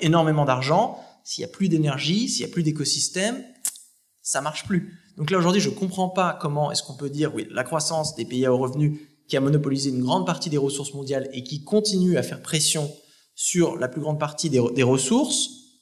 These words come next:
se dire, non, on va pouvoir continuer à faire ça, on garde notre accès privilégié à toutes ces ressources,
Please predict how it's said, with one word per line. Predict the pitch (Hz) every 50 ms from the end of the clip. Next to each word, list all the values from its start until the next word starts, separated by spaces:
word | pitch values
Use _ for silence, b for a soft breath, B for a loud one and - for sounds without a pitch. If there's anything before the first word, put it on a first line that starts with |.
| _ _ _ _ _ _ _ _ _ _ _ _ _ _ _ _ _
se | - - 165
dire, | 151 190 180 165
non, | 202 220
on | 202
va | 151 131
pouvoir | - - - 170 180 185 180
continuer | - 190 175 175 - 180 175 175 180 175
à | 151
faire | - - 131 -
ça, | - 190 220 247 165 147
on |
garde | 131 131 147 156 165 185 180 147 - - - - - - _ -
notre | 151 139 135 - - 151
accès | 147 - - 165 156
privilégié | - - 170 151 147 147 143 143 143 143 151 151 151 143 - - - - - _ _ _ _ _ _
à | - 147
toutes | 151 - 170 -
ces | - 160
ressources, | 135 131 139 139 - - 202 220 202 208 - -